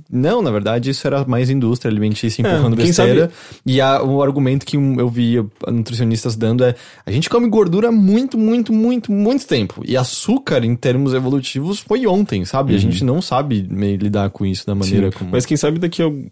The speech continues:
Speaker 2: é, alguns, sei lá, uns quinhentos anos. A, a, a, até porque, tipo, a, a gente tá num ponto no qual isso tudo tá sendo questionado e a alimentação tá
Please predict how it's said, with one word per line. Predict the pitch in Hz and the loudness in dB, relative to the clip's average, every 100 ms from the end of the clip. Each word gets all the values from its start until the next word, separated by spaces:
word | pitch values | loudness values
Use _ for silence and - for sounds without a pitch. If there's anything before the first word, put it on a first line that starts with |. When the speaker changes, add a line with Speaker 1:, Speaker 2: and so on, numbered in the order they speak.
| - | -6
Speaker 2:
é, | 98 107 107 104 98 90 85 85 92 - | -2 0 2 2 2 2 0 -2 -6 -8
alguns, | 82 80 85 80 | -6 -4 -2 -2
sei | - | -2
lá, | 78 | -2
uns | 78 | -2
quinhentos | - 87 85 82 80 | -2 -4 -4 -4 -2
anos. | 80 78 80 - _ - | 0 -2 -4 -12 _ -8
A, | 90 82 | -6 -2
a, | 104 | -2
a, | 82 76 85 | 0 -2 -2
até | 95 117 | -2 -2
porque, | 120 127 127 | 0 0 -2
tipo, | - | -2
a, | - 101 | -2 0
a | 98 | 0
gente | 107 | 0
tá | 117 | 0
num | 123 120 | 0 0
ponto | 113 117 127 | 0 0 0
no | 127 | -2
qual | 123 117 120 101 | -2 0 -2 -4
isso | 101 110 | -6 -2
tudo | 131 120 | -4 -2
tá | 117 | -2
sendo | 113 101 | -2 -2
questionado | 101 - 98 87 95 131 170 131 | -4 -2 -2 0 0 0 -2 0
e | 113 110 | 0 0
a | |
alimentação | 107 107 107 113 - 110 | 2 2 0 -2 -4 -4
tá | 110 135 | -2 -4